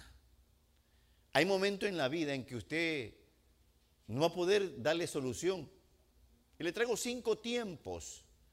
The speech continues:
en usted va a decir, y con bi-, con ejemplos bíblicos, por supuesto, en donde lo único que lo va a sacar adelante a usted y a mí, y usted que nos está mirando a través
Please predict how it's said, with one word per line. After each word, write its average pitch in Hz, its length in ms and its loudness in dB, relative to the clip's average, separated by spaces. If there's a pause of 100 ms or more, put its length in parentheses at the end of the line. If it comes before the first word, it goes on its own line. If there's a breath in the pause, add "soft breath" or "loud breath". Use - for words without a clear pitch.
(760)
en 139 140 2
usted 180 220 2
va 180 60 8
a - 20 8
decir, 175 360 2
y 107 60 -12
con 113 220 2
bi-, 131 100 -2
con 95 680 -6 (160)
ejemplos 135 460 -2
bíblicos, 135 320 -4
por 95 140 -10
supuesto, 117 440 -8 (720 soft breath)
en 131 160 -2
donde 143 300 2
lo 143 120 4
único 247 420 0
que 175 160 -2
lo 143 80 2
va 165 80 2
a 156 40 0
sacar 160 300 0
adelante 147 640 0
a 110 100 2
usted 110 280 0
y 143 100 2
a 127 80 0
mí, 139 340 -4
y 107 60 -4
usted 120 240 -2
que 143 80 -2
nos 123 80 -2
está 135 160 2
mirando 127 400 2
a - 60 -6
través 107 420 2